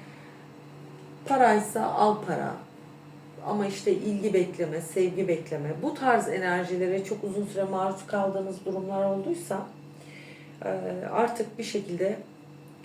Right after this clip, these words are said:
e, yani duyguları çok yükselmiş olabilir.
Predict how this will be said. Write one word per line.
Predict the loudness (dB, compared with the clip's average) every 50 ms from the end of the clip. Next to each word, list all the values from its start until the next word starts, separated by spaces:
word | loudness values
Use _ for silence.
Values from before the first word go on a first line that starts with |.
| -20 -20 -20 -20 -20 -20 -20 -20 -20 -14 -8 -6
e, | -4 -4 -2 -2 -4 -4 -4 -6 -8 -10 -12 -14 -16 -16 -16 -8 -4
yani | -2 0 0 0 -2 -2 0
duyguları | 0 0 2 2 4 4 4 2 0
çok | -4 -6 -6 -6
yükselmiş | -10 -10 -10 -6 -2 -2 -2 -2 -4 -4 -2
olabilir. | -2 0 0 -2 -2 -6 -8 -10